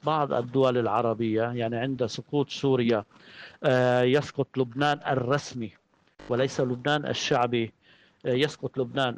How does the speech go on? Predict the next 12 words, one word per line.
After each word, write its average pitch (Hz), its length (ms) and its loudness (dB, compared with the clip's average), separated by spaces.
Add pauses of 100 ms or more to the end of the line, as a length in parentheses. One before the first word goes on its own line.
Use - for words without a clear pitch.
الرسمي، 123 560 -4
لأن 127 420 -2
من 127 180 -2
يتولى 131 520 0
الحكم 127 380 -4
في 127 180 -4
لبنان 139 480 -2 (360)
هم 208 480 0
من 165 280 -2
فصيل 185 640 -2 (100)
ال-، 143 480 2
آه، 131 720 2